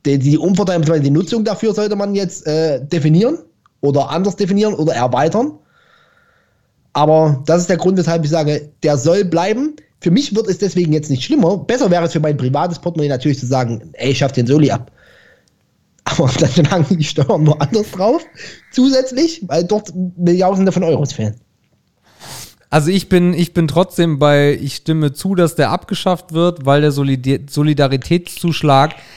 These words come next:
Speaker 2: hat ja einen Grund gehabt, warum es den gab. Und der hat ja auch eine Deadline gehabt, wie lange es ihn gab. Und der hat ja auch einen sehr guten Grund gehabt, weil der Osten einfach der Osten war.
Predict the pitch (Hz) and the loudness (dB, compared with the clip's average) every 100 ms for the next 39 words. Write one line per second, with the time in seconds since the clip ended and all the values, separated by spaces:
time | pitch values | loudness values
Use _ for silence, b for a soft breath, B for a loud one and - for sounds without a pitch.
0 | B B 151 - 143 135 123 135 151 135 | B B -2 0 0 0 0 -2 0 0
1 | 123 - 110 120 113 - 110 98 90 73 | 0 -2 -2 -2 -4 -4 -4 0 -2 -2
2 | - _ _ _ _ 135 139 147 180 175 | -8 _ _ _ _ -4 -2 0 0 0
3 | 147 165 160 131 143 156 160 135 127 107 | 2 0 0 0 0 0 2 2 2 0
4 | 110 117 110 104 117 127 - 90 87 78 | 0 -2 -2 0 2 0 -2 -8 -6 -8
5 | 76 - - 143 156 - 196 147 156 131 | -8 -12 -4 0 0 0 -2 -2 -4 -2
6 | 151 170 160 151 135 165 220 - 110 123 | 0 0 -2 -4 0 0 0 -2 -2 -2
7 | - 120 127 151 113 135 - - 120 131 | -4 0 2 4 2 -2 -2 -6 -4 -2
8 | 135 - 110 143 - - 104 76 73 71 | -2 0 0 0 -4 -6 -6 -2 -2 -2